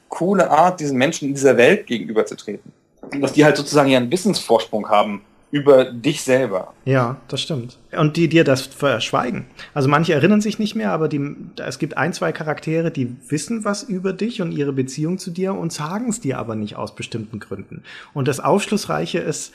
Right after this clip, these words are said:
Speaker 2: aus welchen Gründen sie dir folgen. Es gibt diese Schlüsselszene, so ungefähr in der Mitte des Spiels, wo man Ravel rätselschön trifft, die Nachthexe, die die Queste sozusagen des Namenlosen führt zu ihr, weil sie was Zentrales über ihn weiß.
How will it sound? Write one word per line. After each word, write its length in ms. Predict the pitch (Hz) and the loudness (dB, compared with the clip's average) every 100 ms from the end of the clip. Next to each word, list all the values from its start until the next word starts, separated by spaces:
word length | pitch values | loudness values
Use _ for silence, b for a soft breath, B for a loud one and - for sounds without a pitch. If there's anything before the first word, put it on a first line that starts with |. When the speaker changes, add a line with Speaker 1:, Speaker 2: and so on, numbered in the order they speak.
| b b _ 139 | b b _ -4
Speaker 2:
aus 200 | 139 135 | -2 -2
welchen 280 | 139 143 | -2 -2
Gründen 360 | 135 139 180 175 | -4 -2 -2 -2
sie 100 | 151 | -2
dir 140 | 139 | -2
folgen. 480 | 131 151 202 233 131 | -2 -2 -2 -2 -6
Es 140 | - - | -8 -8
gibt 160 | 170 | -6
diese 400 | 180 160 156 147 139 B B 131 | -4 2 2 2 -6 B B -6
Schlüsselszene, 800 | - 202 226 208 - 139 185 180 | 0 2 0 -4 -4 -2 0 0
so 80 | |
ungefähr 260 | 160 170 170 | -2 -2 0
in 40 | |
der 60 | 135 | 0
Mitte 200 | 151 170 | 0 -2
des 120 | 131 | -2
Spiels, 360 | - 143 180 185 | -4 -4 -4 -4
wo 80 | 143 | -4
man 160 | 127 | -4
Ravel 320 | 120 120 135 | -2 -2 -2
rätselschön 580 | 113 123 131 180 - 180 | -2 -4 -4 -8 -4 -6
trifft, 240 | - 202 - | -6 -8 -6
die 60 | |
Nachthexe, 720 | 123 117 127 - 165 - 208 285 _ - | -6 -6 -12 -14 -12 -6 -6 -6 _ -12
die 180 | 139 139 | -12 -10
die 80 | |
Queste 380 | 127 - 131 - | -4 0 0 0
sozusagen 380 | 147 139 139 131 | -4 -2 0 0
des 120 | 127 | -2
Namenlosen 420 | 123 123 135 131 | -4 -2 -2 -4
führt 320 | 127 - 160 165 | -6 -2 -4 -2
zu 120 | 135 | -6
ihr, 240 | 135 160 | -2 0
weil 120 | 143 | 0
sie 120 | 127 123 | 0 -2
was 140 | 113 | -4
Zentrales 500 | 127 127 113 127 131 | -8 -4 -2 -2 -2
über 180 | 127 131 | -6 -2
ihn 140 | 113 | 0
weiß. 320 | 110 135 - | 0 -2 -6